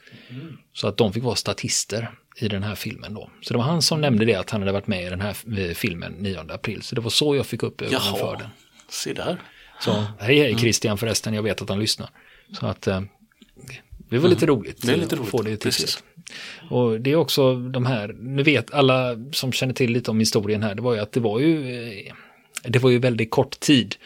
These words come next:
Speaker 2: det tog innan, från det att tyskarna gick in till dess att, eh, danska regeringen kapitulerade.
Speaker 1: Mm.
Speaker 2: Så det blev ju inga långvariga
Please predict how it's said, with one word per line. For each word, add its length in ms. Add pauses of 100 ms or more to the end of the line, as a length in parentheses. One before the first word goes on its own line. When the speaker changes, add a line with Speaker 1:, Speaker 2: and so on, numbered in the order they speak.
(460)
Speaker 2:
det 220
tog 320
innan, 500 (160)
från 180
det 60
att 60
tyskarna 320
gick 160
in 120
till 120
dess 240
att, 360
eh, 100
danska 400
regeringen 360
kapitulerade. 720 (160)
Speaker 1:
Mm. 200 (100)
Speaker 2:
Så 140
det 100
blev 220
ju 80
inga 300
långvariga 500